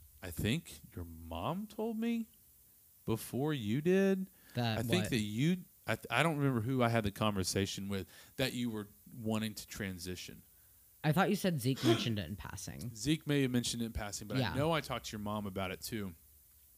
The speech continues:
Speaker 1: Sorry, you're
Speaker 2: What
Speaker 1: right.
Speaker 2: did she say?
Speaker 1: Oh, it was, it was more or less just like, um, breaking me the news. The way your
Speaker 2: Oh.
Speaker 1: mom is with me.
Speaker 2: Yeah.
Speaker 1: The, the way your mom is with, she wanted to tell me.
Speaker 2: Yeah.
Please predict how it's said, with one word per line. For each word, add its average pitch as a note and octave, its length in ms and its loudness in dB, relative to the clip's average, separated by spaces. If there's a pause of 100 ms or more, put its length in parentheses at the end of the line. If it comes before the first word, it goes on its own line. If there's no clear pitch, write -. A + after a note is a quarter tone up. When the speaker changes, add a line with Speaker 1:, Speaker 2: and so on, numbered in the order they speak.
(160)
Speaker 1:
Sorry, A#2 340 2
you're A#2+ 100 0
Speaker 2:
What C3 120 6
Speaker 1:
right. G3+ 60 8
Speaker 2:
did E3+ 100 4
she F3 220 2
say? G#2 380 -2 (260)
Speaker 1:
Oh, F3 300 10
it G#3 60 8
was, A#3 240 6
it G3 160 2
was G3+ 240 4
more E3+ 240 6
or C3 80 8
less A#2 320 2
just - 260 4
like, G2 400 -4 (240)
um, F#2+ 460 -4 (540)
breaking A2+ 320 -2
me G2 120 -2
the F#2 100 -2
news. F2 340 -6
The E3+ 160 -6
way F#3+ 180 6
your A#2 100 4
Speaker 2:
Oh. G#2 40 0
Speaker 1:
mom F#2+ 240 0
is F2 180 -6
with F2 160 -12
me. F2 200 -12 (120)
Speaker 2:
Yeah. G#2+ 260 -2
Speaker 1:
The, D#3+ 120 0
the D3+ 160 0
way F3 100 4
your D#3+ 120 2
mom A#2+ 260 2
is A2 160 2
with, G2+ 180 -2 (320)
she E3 340 2
wanted C#3 420 2
to A2+ 100 0
tell F#2 300 -2
me. E2+ 280 -14
Speaker 2:
Yeah. G#2+ 260 -2